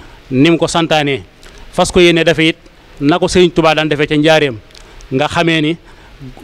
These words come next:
gàmmu yàgg na ko woote lool. "Ahyaytu mawlidin nabi min asasi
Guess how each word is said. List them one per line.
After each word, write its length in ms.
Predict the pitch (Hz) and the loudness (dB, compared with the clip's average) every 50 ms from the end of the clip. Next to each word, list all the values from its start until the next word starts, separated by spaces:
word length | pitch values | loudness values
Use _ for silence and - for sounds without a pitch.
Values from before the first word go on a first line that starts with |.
| - 175 131 | -14 -8 -2
gàmmu 400 | 123 160 170 170 165 156 156 165 - - - - - - - - - | 0 2 2 2 2 0 -2 -2 -4 -10 -20 -20 -20 -20 -20 -18 -10
yàgg 240 | 160 147 151 160 143 165 | -4 -4 -2 0 0 0
na 120 | 160 160 | 0 0
ko 100 | - 165 | 0 0
woote 280 | 156 156 160 151 151 151 | 2 2 2 0 0 0
lool. 240 | 160 165 175 180 - - - - - - - - - - 139 151 160 | 0 0 0 0 -4 -12 -20 -20 -20 -20 -20 -20 -18 -16 -12 -8 -6
"Ahyaytu 560 | 165 156 160 156 160 170 170 170 165 - 160 | -4 -2 0 0 2 2 2 2 0 -2 -2
mawlidin 400 | 160 170 170 165 165 160 165 165 | 0 0 0 0 0 -2 -2 0
nabi 200 | 160 160 160 156 | 0 0 0 0
min 180 | 151 160 170 175 | 0 0 0 0
asasi 380 | 165 170 - 175 160 - 151 | -2 -4 -4 -4 -6 -6 -10